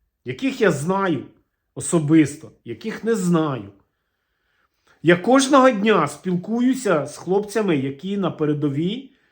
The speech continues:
а особливо, хто лікується зараз, після поранень,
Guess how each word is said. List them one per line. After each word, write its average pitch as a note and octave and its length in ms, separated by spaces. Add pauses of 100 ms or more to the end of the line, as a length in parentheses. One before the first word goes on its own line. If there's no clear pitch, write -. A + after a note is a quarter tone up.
(400)
а D#3+ 120
особливо, G#3+ 720
хто - 280
лікується G3 680
зараз, A#2 560 (500)
після F3 300
поранень, E3+ 720